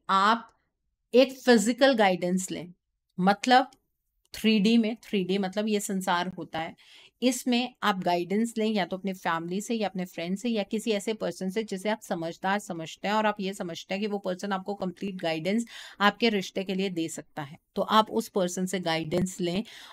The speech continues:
आपको आपके इस रिश्ते में क्लैरिटी मिलेगी और इस रिश्ते को लेकर कोई भी जल्दबाजी का फैसला मत बनाएं। आपके पार्टनर की एनर्जीज ये,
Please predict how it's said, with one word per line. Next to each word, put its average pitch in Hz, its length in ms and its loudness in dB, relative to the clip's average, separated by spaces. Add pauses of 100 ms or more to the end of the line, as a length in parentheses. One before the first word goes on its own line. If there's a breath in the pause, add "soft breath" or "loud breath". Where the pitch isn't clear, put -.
आपको 220 300 4
आपके 233 240 0
इस 220 200 -8
रिश्ते 185 300 -4
में 202 200 -4
क्लैरिटी 165 440 -4
मिलेगी 170 380 -4
और 233 140 2
इस 214 220 -4
रिश्ते 185 300 -6
को 202 120 -4
लेकर 175 300 -4
कोई 185 320 0
भी 233 220 0
जल्दबाजी 165 600 -4
का 208 120 0
फैसला 190 480 -4 (120)
मत 170 280 -2
बनाएं। 151 340 -8 (540 loud breath)
आपके 185 240 4
पार्टनर 214 400 0
की 269 100 -4
एनर्जीज 220 600 -2
ये, 220 260 -4